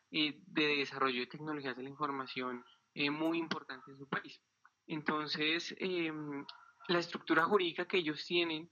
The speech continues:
y el funcionamiento, como han desarrollado su administración pública en torno al uso de tecnologías y una, eh, administración cercana a los ciudadanos, pues hace que la realidad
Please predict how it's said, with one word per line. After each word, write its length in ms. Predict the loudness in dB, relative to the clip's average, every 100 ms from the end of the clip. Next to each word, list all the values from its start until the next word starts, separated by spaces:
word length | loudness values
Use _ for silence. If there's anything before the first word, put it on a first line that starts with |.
| _
y 160 | 2 2
el 60 |
funcionamiento, 1200 | 2 -4 -2 -4 -2 -2 -2 -2 2 2 2 -2 _
como 240 | -6 0 2
han 80 | 2
desarrollado 600 | 0 -2 -2 0 -2 -2
su 260 | -2 0
administración 640 | 0 -2 -6 -10 -10 -10 -4
pública 500 | -2 -2 -2 0 0
en 180 | -2 -4
torno 340 | -6 -2 -2
al 80 | -2
uso 220 | -2 -6
de 180 | -8 -10 -8
tecnologías 680 | -6 -4 -6 -4 -8 -8
y 100 | -6
una, 260 | -6 -6 -10 -12 -16 -20 _
eh, 220 | 0 2
administración 800 | 2 2 0 -2 -4 -4 -2 -4
cercana 640 | 0 0 2 4 4 6 2
a 20 |
los 180 | 0 0
ciudadanos, 640 | -2 0 -2 -2 -6 -10 _ _ _
pues 160 | -4 -4
hace 220 | -10 -12
que 140 | -12 -4
la 120 | -4
realidad 600 | -2 -4 -6 -8 -10 -12